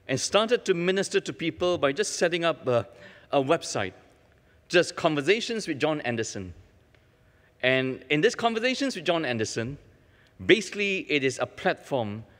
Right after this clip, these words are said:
for him to share the difference with life with God, life without God. Life with God, life without God. And for him, even through this tragedy,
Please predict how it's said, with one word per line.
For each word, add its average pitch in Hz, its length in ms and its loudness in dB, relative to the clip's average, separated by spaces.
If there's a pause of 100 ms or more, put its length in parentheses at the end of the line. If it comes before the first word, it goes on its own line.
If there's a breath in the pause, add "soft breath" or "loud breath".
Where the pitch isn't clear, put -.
(240 soft breath)
for 135 200 4
him 190 200 -2
to 151 100 -4
share 151 480 -2
the 113 140 -4
difference 143 440 0
with 117 220 -4 (920 soft breath)
life 175 380 2
with 190 160 0
God, 208 360 0 (640)
life 120 400 2
without 113 280 0
God. 90 320 -8 (840)
Life 156 360 4
with 180 160 0
God, 160 320 -2 (680)
life 107 400 0
without 85 280 -6
God. 80 140 -14 (960)
And 120 180 0
for 127 160 4
him, 110 440 -2 (1000)
even 214 280 4
through 196 180 2
this 175 180 2
tragedy, 95 600 -4